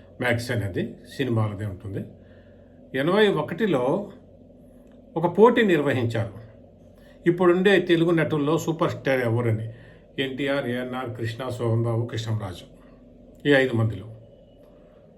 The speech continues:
మొదటిసారి నిర్వహించిన పోటీలో ఎన్టీ రామారావు నెగ్గారు. తర్వాత ఆయన రాజకీయాల్లోకి వెళ్ళిపోయిన తర్వాత ఆయన పేరు అక్కడి నుంచి తొలగిస్తే,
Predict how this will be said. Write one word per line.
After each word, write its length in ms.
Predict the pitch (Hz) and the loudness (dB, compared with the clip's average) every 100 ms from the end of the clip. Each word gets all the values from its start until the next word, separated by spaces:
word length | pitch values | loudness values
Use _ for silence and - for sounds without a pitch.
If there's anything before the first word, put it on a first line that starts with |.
| - - | -20 -2
మొదటిసారి 880 | 139 190 202 - 208 180 175 147 123 | 2 2 0 2 4 6 4 4 0
నిర్వహించిన 480 | 139 151 151 147 131 | -2 0 0 -2 -4
పోటీలో 840 | 117 135 117 135 190 120 113 117 - - - - | -4 -4 -4 -2 0 0 0 -2 -10 -20 -8 -2
ఎన్టీ 220 | 175 214 | 2 4
రామారావు 360 | 190 156 151 143 | 4 4 2 2
నెగ్గారు. 540 | 113 107 101 - - - - - - - - - - - - - - | 0 -2 -6 -8 -14 -16 -20 -20 -20 -20 -20 -20 -20 -20 -20 -6 4
తర్వాత 380 | 196 226 240 226 143 143 165 - - - - - - - - | 6 8 6 4 4 2 0 -6 -20 -20 -20 -20 -20 -20 0
ఆయన 180 | 160 196 | 4 6
రాజకీయాల్లోకి 880 | 190 175 202 196 214 208 196 185 175 | 6 2 2 0 4 4 4 2 2
వెళ్ళిపోయిన 460 | 170 175 175 165 | 2 2 2 0
తర్వాత 400 | 165 151 156 160 | 0 -2 -2 0
ఆయన 280 | 202 156 165 | 2 4 2
పేరు 280 | - 165 160 | 2 2 2
అక్కడి 340 | 131 117 147 | 0 -2 -2
నుంచి 120 | 143 - | -4 -4
తొలగిస్తే, 720 | 135 135 117 - 254 254 | -6 -4 -6 -4 -4 -6